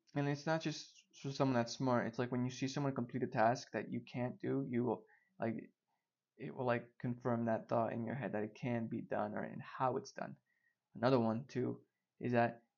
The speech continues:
if someone's similar to you, uh, in your situation, your, or your, like, uh, background or anything like that, if you see them, if you see a person like that succeed, it's also gonna boost your self,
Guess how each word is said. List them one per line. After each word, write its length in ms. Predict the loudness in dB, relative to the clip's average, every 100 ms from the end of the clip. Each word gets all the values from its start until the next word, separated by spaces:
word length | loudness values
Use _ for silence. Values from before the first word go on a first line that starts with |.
| _
if 100 | -6
someone's 360 | 4 4 4 2
similar 400 | 2 4 2 -2 _
to 80 | -8
you, 320 | -2 -2 -4 -10 _ _ _ 0
uh, 320 | 6 6 6 0 -4
in 140 | 0
your 320 | 2 4 2
situation, 880 | 0 -6 -2 2 2 0 -4 -4 -4 -6
your, 140 | -8 -14 _ _
or 180 | -2 0
your, 300 | 2 4 4
like, 300 | 6 4 2
uh, 320 | 0 2 2 -2 _
background 720 | 2 2 2 0 2 2 0 -6 -14 _ _
or 100 | -2
anything 180 | 0 2
like 120 | 2
that, 140 | 2 2
if 120 | 0
you 80 | -2
see 320 | -2 2 2
them, 480 | 4 2 2 -2 -10 _ _ -4
if 60 |
you 60 | -2
see 120 | 0
a 40 | 0
person 220 | 2 2
like 140 | 2
that 140 | 0 -2
succeed, 500 | -6 0 2 2 -4 _ _ _
it's 100 | -8
also 140 | 0
gonna 140 | 4 4
boost 520 | 6 6 4 0 -16 _ 0
your 600 | 4 6 6 6 2 -2
self, 320 | 0 2 0